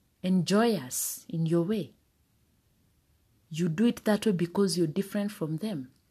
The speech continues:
No one can smile your way. Your smile is different. It's unique, and God intended it to be that way. Other people might tell you, "You don't smile nicely, you try to smile like so and so." My friend,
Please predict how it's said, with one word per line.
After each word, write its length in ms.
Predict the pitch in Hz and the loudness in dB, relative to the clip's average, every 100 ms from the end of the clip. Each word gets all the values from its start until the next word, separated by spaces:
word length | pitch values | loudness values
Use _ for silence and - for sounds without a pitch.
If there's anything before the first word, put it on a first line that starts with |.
| _ _ _ - | _ _ _ 4
No 120 | 233 | 8
one 180 | 262 254 | 8 6
can 240 | 220 196 | 2 -2
smile 320 | - 214 240 | 0 0 0
your 240 | 233 220 214 | -2 -2 -2
way. 360 | 240 269 220 - _ _ _ _ _ _ _ _ _ _ _ _ _ _ - - | -2 -4 -6 -12 _ _ _ _ _ _ _ _ _ _ _ _ _ _ -20 -18
Your 180 | 156 165 | -4 -2
smile 400 | - - 220 247 | -2 0 2 4
is 160 | 220 214 | 2 0
different. 540 | 240 254 - 180 147 | -2 -2 -2 -4 -4
It's 240 | 165 - 170 | -4 0 4
unique, 580 | 175 185 254 269 - - - _ - | 6 6 4 2 -6 -14 -16 _ -4
and 240 | 170 151 175 | -4 -2 2
God 260 | 214 240 | 4 4
intended 500 | 220 196 226 233 214 | 0 0 0 0 0
it 100 | 233 | -2
to 200 | - - | -6 -8
be 200 | 185 226 | -4 -4
that 360 | 240 254 254 - | -2 -2 -2 -4
way. 200 | 160 131 _ _ _ - | -8 -8 _ _ _ 2
Other 240 | 233 247 | 6 6
people 340 | 247 247 262 254 | 4 6 8 8
might 300 | 208 185 - | 6 2 0
tell 200 | 240 240 | 2 2
you, 400 | 214 208 220 160 - | 4 4 2 0 -4
"You 140 | 175 | -2
don't 260 | 180 226 214 | 0 0 -2
smile 300 | - 214 220 | 0 2 2
nicely, 520 | 185 185 196 - 202 | 0 -2 -2 -4 -2
you 520 | 202 180 170 196 196 196 - - - _ - | 0 0 0 0 0 -4 -16 -20 -20 _ 0
try 160 | 214 | 0
to 140 | 214 190 | 2 -2
smile 300 | 196 196 202 | 0 4 4
like 160 | 160 | 4
so 140 | - 190 | 0 0
and 140 | 170 | 0
so." 340 | - 196 202 208 _ _ _ _ - | 2 2 2 -2 _ _ _ _ -2
My 120 | 214 | 0
friend, 480 | 214 254 262 165 | 2 2 2 0